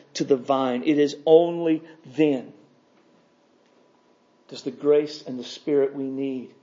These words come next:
flow to us and give us the strength to fight and win spiritual battles.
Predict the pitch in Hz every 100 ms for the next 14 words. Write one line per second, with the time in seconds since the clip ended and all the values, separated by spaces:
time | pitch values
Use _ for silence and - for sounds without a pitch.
0 | _ _ _ - 139 135 143 139 127 -
1 | - 117 135 135 127 - - - 151 139
2 | 139 - _ _ _ 139 - 143 127 147
3 | 131 127 127 123 - 131 123 - - -
4 | - - - -